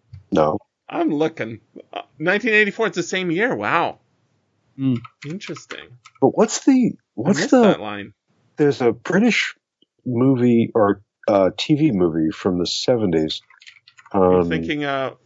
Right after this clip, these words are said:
Speaker 2: uh, the one called Deathline? 'Cause we did talk about
Speaker 1: No, no, no, no. No, it's
Speaker 2: Deathline,
Speaker 1: about nu-,
Speaker 2: A K A
Speaker 1: it's about nuclear
Speaker 2: Lamit.
Speaker 1: power.
Speaker 2: What's it
Speaker 1: Um,
Speaker 2: called?
Speaker 1: it, it's about
Speaker 2: Oh.
Speaker 1: nuclear power. Edge
Speaker 2: Oh.
Speaker 1: of Darkness.
Speaker 2: Oh, Edge
Speaker 3: Oh,
Speaker 2: of
Speaker 3: yes.
Speaker 2: Darkness.
Speaker 3: Mm-hmm.
Speaker 2: Terrific. Terrific.
Speaker 1: Yeah.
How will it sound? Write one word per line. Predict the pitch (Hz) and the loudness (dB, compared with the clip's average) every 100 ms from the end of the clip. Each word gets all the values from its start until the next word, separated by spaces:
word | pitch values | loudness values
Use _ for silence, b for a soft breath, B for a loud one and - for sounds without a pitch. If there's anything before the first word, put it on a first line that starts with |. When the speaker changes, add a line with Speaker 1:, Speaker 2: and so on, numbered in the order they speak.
| _ | _
Speaker 2:
uh, | 135 127 | -8 -6
the | 123 | -6
one | 131 135 | -6 -6
called | 127 127 113 | -4 -6 -2
Deathline? | 143 147 156 175 233 | 0 0 0 -2 -2
'Cause | 131 | -8
we | 127 120 | -8 -4
did | 147 139 | -6 -2
talk | 156 147 - | 0 0 0
about | 139 120 | -2 0
Speaker 1:
No, | 147 139 | 0 0
no, | 127 123 | 0 -2
no, | - | 0
no. | 113 104 87 | 0 2 2
No, | 120 | 2
it's | 113 156 | 2 2
Speaker 2:
Deathline, | |
Speaker 1:
about | 151 139 143 | 0 0 0
nu-, | 156 | -2
Speaker 2:
A | |
K | 135 123 | -2 -8
A | 131 127 127 _ _ _ _ _ _ _ _ | -10 -10 -14 _ _ _ _ _ _ _ _
Speaker 1:
it's | - | 0
about | 165 | 2
nuclear | 175 160 131 | 2 2 0
Speaker 2:
Lamit. | 131 | 0
Speaker 1:
power. | 127 98 78 - _ _ _ _ _ _ _ | 0 0 0 -6 _ _ _ _ _ _ _
Speaker 2:
What's | - 110 107 107 | -6 -2 0 0
it | |
Speaker 1:
Um, | 98 | 0
Speaker 2:
called? | 101 - _ | -4 -8 _
Speaker 1:
it, | 117 - _ _ _ _ - | -12 -12 _ _ _ _ -16
it's | 120 | -10
about | 107 127 117 | -2 0 0
Speaker 2:
Oh. | |
Speaker 1:
nuclear | 156 - 135 | -2 0 0
power. | - - - 110 120 B - | -2 -12 -2 0 0 B 0
Edge | 196 240 | 2 4
Speaker 2:
Oh. | 262 | 2
Speaker 1:
of | |
Darkness. | 185 143 - _ - - - _ - | 2 0 -2 _ -8 -8 -10 _ -16
Speaker 2:
Oh, | - - | -12 -10
Edge | - | -2
Speaker 3:
Oh, | 160 214 | 2 2
Speaker 2:
of | |
Speaker 3:
yes. | 190 | 2
Speaker 2:
Darkness. | 196 214 196 143 - | 0 0 -2 -4 -4
Speaker 3:
Mm-hmm. | 131 135 | -4 -2
Speaker 2:
Terrific. | 135 233 226 147 _ _ _ _ _ | 0 -2 -2 -10 _ _ _ _ _
Terrific. | - 131 117 175 113 | -14 -10 -6 -2 -2
Speaker 1:
Yeah. | 120 98 | -2 -4